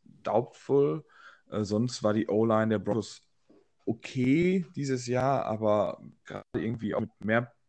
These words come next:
bisschen mehr Problemen, finde ich, auf Tackle. Und, äh, das sollte ein wirklich ordentliches Match für uns sein, auch im, im, im Run-Blocking. Äh, und so sahen die Broncos jetzt nicht so gut aus. Wir sind eigentlich ganz gut gegen den Lauf.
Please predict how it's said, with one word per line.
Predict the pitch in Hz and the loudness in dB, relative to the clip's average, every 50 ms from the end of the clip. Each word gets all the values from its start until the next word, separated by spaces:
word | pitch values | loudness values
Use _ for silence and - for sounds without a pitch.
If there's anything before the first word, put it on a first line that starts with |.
| _ - | _ -8
bisschen | 117 117 - 131 117 | -6 -4 -4 -2 -2
mehr | 113 113 113 | 0 -2 -2
Problemen, | 117 - 107 95 92 92 95 110 123 123 120 117 117 | -4 -6 -10 -8 -6 -6 -4 -4 -4 -4 -6 -8 -10
finde | _ _ 104 110 110 104 | _ _ -6 -6 -6 -6
ich, | - - | -6 -8
auf | - - - | -14 -14 -12
Tackle. | - - 143 - - 160 170 185 175 - _ _ _ _ - - - - - - - - - - - - - - _ _ _ _ | -8 -8 -6 -6 -4 -4 -4 -4 -6 -10 _ _ _ _ -20 -20 -20 -20 -20 -20 -20 -20 -20 -20 -20 -20 -20 -20 _ _ _ _
Und, | - 113 117 117 113 117 120 - - | -4 0 0 2 2 0 -2 -2 -4
äh, | - 107 110 | -2 -2 0
das | 107 110 110 - | 0 0 0 0
sollte | 120 117 113 127 117 | 0 0 2 0 0
ein | 110 110 110 110 - _ _ _ _ _ - | -2 -2 -2 -4 -6 _ _ _ _ _ -6
wirklich | 117 120 117 127 120 107 - - - - _ _ _ _ _ | -4 -4 -2 -2 -2 -2 -4 -8 -12 -16 _ _ _ _ _
ordentliches | - 110 127 139 156 151 151 156 143 - | 0 0 2 2 0 -2 -4 -6 -6 -4
Match | 139 139 139 139 - | -4 -4 -4 -4 -8
für | - - 107 - | -10 -6 -6 -4
uns | - 147 139 - | -4 -4 -6 -4
sein, | 120 123 131 135 139 - | -2 -2 -2 -2 -4 -4
auch | - 82 107 113 - | -4 -4 -6 -6 -6
im, | 78 101 110 110 104 - - | -6 -8 -6 -6 -6 -8 -8
im, | 107 107 - | -8 -8 -6
im | - 110 110 104 101 | -4 -4 -4 -2 0
Run-Blocking. | 101 98 104 139 147 131 127 127 131 - 147 127 131 131 135 - _ _ _ _ _ _ _ _ - - _ _ - | 0 0 0 0 -2 -2 -2 -4 -4 -4 -6 -6 -6 -6 -8 -12 _ _ _ _ _ _ _ _ -20 -20 _ _ -10
Äh, | - 107 107 104 107 107 110 110 - _ _ _ _ _ _ _ _ _ _ _ _ _ _ _ _ _ _ | -6 -4 -2 -2 -2 -2 -4 -6 -10 _ _ _ _ _ _ _ _ _ _ _ _ _ _ _ _ _ _
und | - 113 113 113 | -8 -8 -6 -2
so | 110 113 117 117 | 0 0 0 0
sahen | 113 120 110 107 113 113 | 0 0 0 0 0 0
die | 113 | 0
Broncos | 110 113 113 123 135 135 127 | 2 2 2 2 2 0 -4
jetzt | - 117 - - - | -4 -4 -6 -4 -4
nicht | 117 - 131 - - - | -2 -2 -2 -4 -6 -10
so | 104 104 117 127 139 | -4 -2 0 0 0
gut | 135 135 156 151 - | -2 -4 -6 -4 -2
aus. | - 127 131 127 - - | 0 2 2 2 2 2
Wir | 120 117 | 0 0
sind | 110 117 117 - | 0 0 -2 -2
eigentlich | - 110 110 113 113 110 - | 0 0 -2 -2 -2 -4 -4
ganz | - 107 107 110 - | -4 -4 -4 -6 -8
gut | - 123 139 156 - | -8 -8 -8 -8 -6
gegen | - 139 139 135 135 143 | -2 0 0 0 0 0
den | 135 135 135 | -2 0 2
Lauf. | 123 123 123 127 135 147 139 - | 4 4 6 6 4 2 0 -4